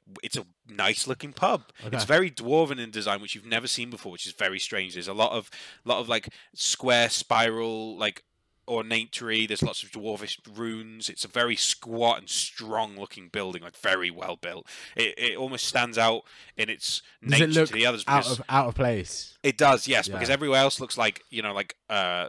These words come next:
Speaker 1: thatched roofs and clad, and this is, like, a stone building
Speaker 2: Yeah.
Speaker 1: made entirely out of stone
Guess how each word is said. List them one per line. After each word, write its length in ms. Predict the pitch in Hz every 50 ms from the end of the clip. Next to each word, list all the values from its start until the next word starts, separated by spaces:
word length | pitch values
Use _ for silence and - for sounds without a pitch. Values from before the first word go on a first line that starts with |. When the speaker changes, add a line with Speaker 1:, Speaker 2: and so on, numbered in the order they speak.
| - _
Speaker 1:
thatched 500 | - - - 135 113 - - - - -
roofs 360 | 107 113 113 110 110 101 -
and 100 | 104 95
clad, 380 | - - - 123 113 104 98 104
and 80 | 98
this 120 | 107 - -
is, 120 | 113 98
like, 120 | 104 95
a 120 | 95 92 90
stone 800 | - - - - - - 113 104 104 104 92 101 95 92 98 104 _
building 540 | 110 95 95 98 87 82 80 80 80 80 -
Speaker 2:
Yeah. 280 | 90 87 87 82 80 80
Speaker 1:
made 280 | - 92 87 90 85 90
entirely 680 | 90 87 - - - - 120 117 104 98 98 92 90
out 120 | 90 85 85
of 80 | 82
stone 460 | - - - - 82 78 76 67 -